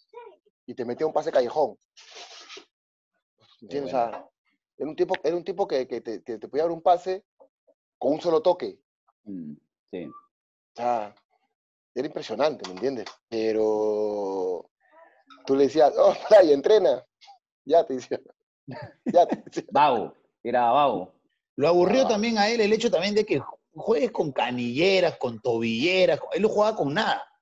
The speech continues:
Speaker 3: Creo que
Speaker 1: Él
Speaker 3: eso lo
Speaker 1: jugaba con nada.
Speaker 3: aburrió a él, ¿no?
Speaker 1: Él jugaba con nada, con nada. Oh, oh, Puchungo, pero tú fuiste con nosotros, ¿no?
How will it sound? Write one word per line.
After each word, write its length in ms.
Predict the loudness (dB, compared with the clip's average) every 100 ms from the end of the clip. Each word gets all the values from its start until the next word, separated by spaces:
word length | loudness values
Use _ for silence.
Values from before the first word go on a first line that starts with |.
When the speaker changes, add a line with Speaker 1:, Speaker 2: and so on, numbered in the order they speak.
| _ -4
Speaker 3:
Creo 180 | -2 2
que 80 |
Speaker 1:
Él 40 | 2
Speaker 3:
eso 100 | 4
lo 60 |
Speaker 1:
jugaba 80 | 4
con 80 | 6
nada. 120 | 4
Speaker 3:
aburrió 200 | 4 4 4
a 80 |
él, 80 | 0 -2
¿no? 240 | -4 -4 _ _ _ _ _ -20 -20 _ _ _ _
Speaker 1:
Él 60 | -2
jugaba 180 | 2 4
con 120 | 4
nada, 260 | 2 2 -2
con 160 | -8
nada. 240 | -6 -8 -10 _ _
Oh, 140 | 2 2 2
oh, 200 | 2 2
Puchungo, 320 | 2 0 2
pero 220 | 4 2 2
tú 120 | -2
fuiste 180 | 0 2
con 100 | 2
nosotros, 280 | 0 0
¿no? 280 | 0 0 -2